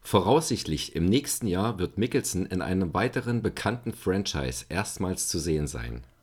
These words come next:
Von welcher Filmreihe ist die Rede? A. Indiana Jones, B. Jurassic World, C. Fast and Furious oder D. John Wick?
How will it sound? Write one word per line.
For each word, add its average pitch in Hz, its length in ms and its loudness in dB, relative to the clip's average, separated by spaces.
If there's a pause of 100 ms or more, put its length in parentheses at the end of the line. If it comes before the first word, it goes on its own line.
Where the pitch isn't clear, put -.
Von 87 320 0
welcher 135 280 4
Filmreihe 117 580 2
ist - 240 -6
die 71 80 -4
Rede? 64 360 -4 (760)
A. 85 340 4 (640)
Indiana 82 500 2
Jones, 123 600 -4 (340)
B. 71 280 2 (560)
Jurassic 73 460 -2
World, 104 420 0 (540)
C. 85 400 2 (240)
Fast - 420 -4
and 67 100 -10
Furious 117 760 0 (260)
oder 131 240 0
D. 76 320 -2 (320)
John 82 300 0
Wick? 64 220 -6